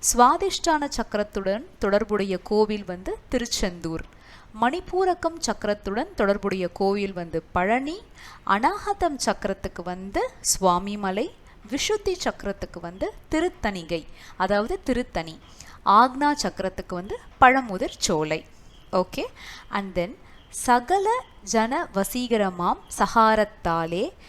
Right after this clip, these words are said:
தனமுதல் அழைத்து வரும் ரகாரத்தாலே, பகைப்பினி நோய் தீர்க்கும் ஹகாரத்தாலே, பகைத்தவரை கொல்ல வைக்கும்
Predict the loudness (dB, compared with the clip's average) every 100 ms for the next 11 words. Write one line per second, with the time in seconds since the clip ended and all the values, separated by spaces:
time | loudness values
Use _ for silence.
0 | -20 -6 2 2 2 -2 0 0 0 0
1 | 0 2 0 -2 -2 2 2 0 -8 -20
2 | -20 -10 0 0 2 2 4 2 -2 -2
3 | -2 -2 -4 -6 -12 -4 -2 0 0 0
4 | -4 -6 -6 -4 -2 -2 -4 -6 -6 -4
5 | -4 -6 -10 -20 -20 -20 2 2 6 6
6 | 6 0 -2 -2 -2 -2 -4 -8 -18 -20
7 | -4 -2 0 -2 0 0 2 2 0 -2
8 | -2 0 0 0 -2 -4 -10